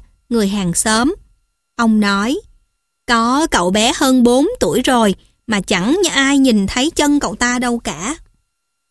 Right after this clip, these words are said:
Khi mẹ bế Tí qua sân khu tập thể, chị Hoa, con gái cô giáo Nụ đang chơi nhảy gần đó,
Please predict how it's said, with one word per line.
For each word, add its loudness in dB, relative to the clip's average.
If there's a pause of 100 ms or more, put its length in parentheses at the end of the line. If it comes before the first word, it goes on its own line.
(1300)
Khi 2
mẹ 0
bế 2
Tí 2
qua 0
sân 2
khu -2
tập -8
thể, -2 (680)
chị 0
Hoa, 2 (340)
con 0
gái 0
cô 0
giáo 2
Nụ 0 (120)
đang 0
chơi 0
nhảy 0
gần 0
đó, -2